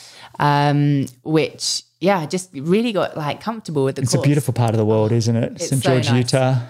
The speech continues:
Speaker 2: Oh,
Speaker 1: Really
Speaker 2: and they really
Speaker 1: nice.
Speaker 2: put on a great race. I really, it's a wonderful
Speaker 1: Yeah.
Speaker 2: part. Yeah.
Speaker 1: Yeah. And, and great for training. It was so easy to train. We just signed
Speaker 2: Yeah.
Speaker 1: up to a gym. We had the outdoor pool.
Speaker 2: Mm-hmm.
Speaker 1: Um, and yeah, we're doing all the riding on the course. So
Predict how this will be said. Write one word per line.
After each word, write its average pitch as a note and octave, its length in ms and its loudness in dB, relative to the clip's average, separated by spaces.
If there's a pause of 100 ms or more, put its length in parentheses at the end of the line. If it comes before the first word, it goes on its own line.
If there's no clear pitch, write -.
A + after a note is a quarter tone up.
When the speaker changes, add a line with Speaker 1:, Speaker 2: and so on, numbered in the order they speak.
(140)
Speaker 2:
Oh, A#2 220 2
Speaker 1:
Really E3 160 0
Speaker 2:
and C3+ 180 2
they C3+ 100 2
really F3+ 260 2
Speaker 1:
nice. - 60 -8
Speaker 2:
put C3+ 120 2
on B2 100 2
a A2+ 80 2
great A#2 460 0
race. A2 400 0 (220)
I C3+ 60 -2
really, C3 380 2
it's A#2+ 160 -4
a A#2 140 -2 (160)
wonderful C#3+ 400 0
Speaker 1:
Yeah. - 40 0
Speaker 2:
part. - 420 -4
Yeah. A#2 180 2
Speaker 1:
Yeah. D3 360 -2 (100)
And, F#3+ 160 0
and G#3+ 180 0
great A#3+ 220 2
for F#3+ 80 0
training. F#3+ 320 0
It - 20 -2
was C3+ 120 -2
so G#3 100 0
easy F3 340 2
to D#3+ 140 -10
train. E3 260 2
We D#3 80 0
just - 320 -8
signed E3+ 260 0
Speaker 2:
Yeah. D3+ 60 -2
Speaker 1:
up - 100 -6
to D3 80 -6
a C#3+ 40 -2
gym. E3+ 340 -2
We D#3+ 80 -2
had C#3 140 -4
the - 100 0
outdoor C#3 300 -4
pool. G3 480 0
Speaker 2:
Mm-hmm. D#3+ 420 2
Speaker 1:
Um, D3 580 0 (100)
and D3 300 -4
yeah, E3+ 140 0
we're D#3 100 -2
doing D3+ 220 -4
all D#3+ 160 0
the D3 100 0
riding D3 320 0
on C#3 100 -4
the C3 60 -8
course. D3+ 380 -6
So - 340 -6